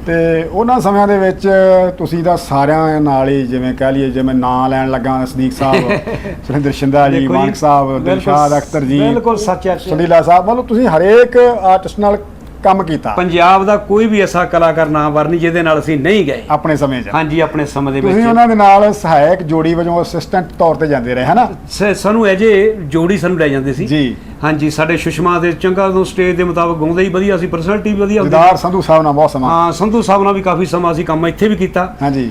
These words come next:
Speaker 2: ਸਭ ਤੋਂ ਪਹਿਲਾਂ ਫਿਰ ਸਾਨੂੰ ਉਹ ਕੈਨੇਡਾ, ਅਮਰੀਕਾ ਏਟੀ, ਅਠਾਸੀ ਦੇ ਵਿੱਚ ਬਾਹਰ ਲੈ ਕੇ ਗਏ ਸਾਨੂੰ।
Speaker 1: ਕੋਈ ਯਾਦਾਂ ਦੱਸੋ, ਮਤਲਬ ਜੇ ਮੈਂ ਕਹਾਂ ਤੁਹਾਨੂੰ ਵੀ ਉਸ ਦੌਰ ਦੇ ਵਿੱਚ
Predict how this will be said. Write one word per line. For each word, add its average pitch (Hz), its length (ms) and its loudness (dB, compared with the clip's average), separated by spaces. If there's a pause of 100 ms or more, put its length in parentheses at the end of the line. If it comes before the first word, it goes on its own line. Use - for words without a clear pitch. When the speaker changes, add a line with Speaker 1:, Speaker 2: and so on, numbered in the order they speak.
Speaker 2:
ਸਭ 233 300 0
ਤੋਂ 208 140 0
ਪਹਿਲਾਂ 202 200 2
ਫਿਰ 185 100 0
ਸਾਨੂੰ 175 260 0
ਉਹ 180 120 2 (200)
ਕੈਨੇਡਾ, 156 400 0
ਅਮਰੀਕਾ 165 460 0
ਏਟੀ, 170 440 0
ਅਠਾਸੀ 156 360 -2
ਦੇ 165 60 -2
ਵਿੱਚ 160 140 -2
ਬਾਹਰ 185 220 2
ਲੈ 156 120 0
ਕੇ 127 120 -6
ਗਏ 123 160 -10
ਸਾਨੂੰ। 117 200 -14 (180)
Speaker 1:
ਕੋਈ 233 160 0
ਯਾਦਾਂ 180 320 4
ਦੱਸੋ, 165 440 -2 (340)
ਮਤਲਬ 214 560 4
ਜੇ 196 120 2
ਮੈਂ 208 140 2
ਕਹਾਂ 208 220 4
ਤੁਹਾਨੂੰ 175 460 0
ਵੀ 180 140 0
ਉਸ 175 380 0
ਦੌਰ 160 300 2
ਦੇ 160 140 0
ਵਿੱਚ 147 340 -2